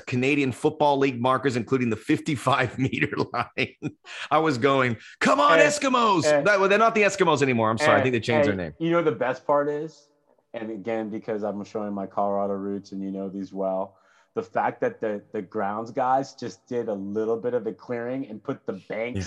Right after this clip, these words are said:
Speaker 1: Yeah.
Speaker 2: up by the sidelines.
Speaker 1: <laughs>
Speaker 2: Let me tell you something. As someone who's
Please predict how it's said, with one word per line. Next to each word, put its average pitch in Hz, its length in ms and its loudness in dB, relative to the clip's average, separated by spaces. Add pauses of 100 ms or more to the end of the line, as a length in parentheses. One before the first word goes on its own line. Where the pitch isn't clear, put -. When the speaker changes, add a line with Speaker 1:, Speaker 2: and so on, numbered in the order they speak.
(120)
Speaker 1:
Yeah. 123 100 -6
Speaker 2:
up - 180 -16
by 127 240 4
the 123 160 -6
sidelines. 151 840 -2 (460)
Speaker 1:
<laughs> - 480 -12
Speaker 2:
Let 165 100 2
me 180 100 -2
tell 147 240 0
you 151 120 0
something. 123 320 -2
As 120 100 -8
someone 147 220 -4
who's 143 140 -4